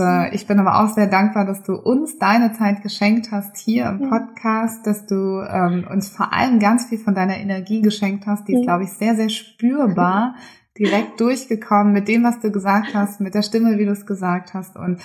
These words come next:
Speaker 1: wünsche eigentlich nur vielen Menschen da draußen, dass sie wirklich mit dir in Kontakt kommen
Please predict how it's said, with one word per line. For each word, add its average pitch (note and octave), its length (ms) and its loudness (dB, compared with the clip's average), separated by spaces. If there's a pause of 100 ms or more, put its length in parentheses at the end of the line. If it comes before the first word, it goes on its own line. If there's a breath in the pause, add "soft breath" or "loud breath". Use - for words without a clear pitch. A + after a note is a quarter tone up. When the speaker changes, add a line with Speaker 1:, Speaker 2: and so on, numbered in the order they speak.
(200 loud breath)
Speaker 1:
wünsche A3 300 2
eigentlich G3 280 -2
nur F3+ 220 2 (240 loud breath)
vielen G#3+ 240 4
Menschen G3 340 2
da F3 100 -2
draußen, F3+ 420 -2
dass E3+ 120 -10
sie E3+ 140 -6
wirklich E3+ 240 -8
mit F3 140 -4
dir E3+ 100 -2
in E3+ 120 -6
Kontakt F3 420 -6
kommen D#3+ 380 -4